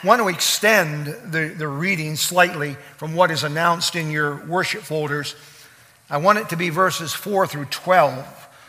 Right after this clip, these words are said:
So from Deuteronomy six, verses four through twelve, is this wonderful story, probably, probably the most famous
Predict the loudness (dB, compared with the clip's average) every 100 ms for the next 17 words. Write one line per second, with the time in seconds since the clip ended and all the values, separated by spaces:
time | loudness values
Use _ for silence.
0 | -4 4 4 4 -4 -4 -4 4 6 6
1 | 4 -4 -2 -2 -4 -6 -10 -12 -12 -20
2 | -20 -20 -4 2 2 2 -2 -8 -4 0
3 | 0 -2 -4 2 6 6 4 -4 -12 -18
4 | -20 _ _ _ _ _ _ -20 _ -20
5 | -20 -20 _ _ -2 0 0 -4 -8 -12
6 | 0 4 4 2 -2 -6 -16 -20 -20 -20
7 | -20 _ _ _ _ _ _ _ _ _
8 | _ _ _ -6 4 4 4 0 -2 -4
9 | -2 -2 -2 2 8 8 6 0 -4 -4
10 | -10 -20 -20 -20 -20 -20 _ _ -20 _
11 | _ _ _ _ _ _ _ 0 2 4
12 | 2 2 0 0 0 0 -6 -4 -4 -4
13 | -4 -4 -4 -6